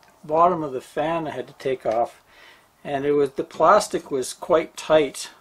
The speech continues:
on the spindle there, so I had to use a, had to get a screwdriver just in between there. I had to be really careful not to,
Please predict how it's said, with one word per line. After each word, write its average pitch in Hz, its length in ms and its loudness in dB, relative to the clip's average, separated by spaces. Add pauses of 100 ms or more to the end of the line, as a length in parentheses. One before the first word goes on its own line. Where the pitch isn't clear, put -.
on 123 220 -6
the 110 60 -12
spindle 143 480 -6
there, 113 220 -4
so 131 160 -10
I 123 60 0
had 131 100 -6
to 127 80 -6
use 120 220 -2
a, 101 320 -6 (480)
had - 100 -20
to 131 60 -8
get 123 120 -6
a 107 60 -10
screwdriver 113 800 -2
just 139 300 -10
in 143 100 -6
between 135 400 -8
there. 123 120 -4
I - 20 -2
had 120 100 -4
to 117 40 -18
be 117 100 -8
really 120 300 -2
careful 123 420 -4
not 110 260 -6
to, 110 160 -10